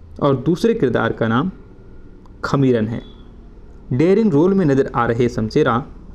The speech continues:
अंग्रेजों की गुलामी पसंद नहीं करता और उनके अत्याचारों के खिलाफ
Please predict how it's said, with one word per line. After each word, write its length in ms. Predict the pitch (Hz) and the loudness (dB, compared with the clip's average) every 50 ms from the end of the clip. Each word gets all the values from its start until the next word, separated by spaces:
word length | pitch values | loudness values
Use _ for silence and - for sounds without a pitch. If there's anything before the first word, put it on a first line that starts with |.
| - - - | -8 -4 -2
अंग्रेजों 420 | 175 170 180 190 196 190 226 220 | 0 4 4 4 4 4 4 2
की 120 | 202 196 | 2 0
गुलामी 360 | 143 123 123 123 123 123 151 156 | 0 0 0 0 0 0 0 0
पसंद 320 | 156 135 117 - 113 110 | -2 -2 -2 0 0 0
नहीं 180 | 110 113 120 110 | 0 -2 -2 -4
करता 360 | - 113 107 - 113 104 - - - - - - - - - - - - | -4 -4 -4 -4 -4 -4 -6 -8 -14 -20 -20 -20 -20 -20 -20 -18 -6 -2
और 240 | 127 127 127 127 - - | 0 0 0 0 -2 -2
उनके 220 | 175 180 165 190 | -2 0 0 0
अत्याचारों 560 | - - 143 131 - 120 113 - 117 123 156 165 | 0 0 -2 -2 -2 -2 -2 0 0 0 0 0
के 120 | - 135 | 0 -2
खिलाफ 420 | - - 123 117 113 117 135 - | -2 -2 -2 0 0 0 -2 -6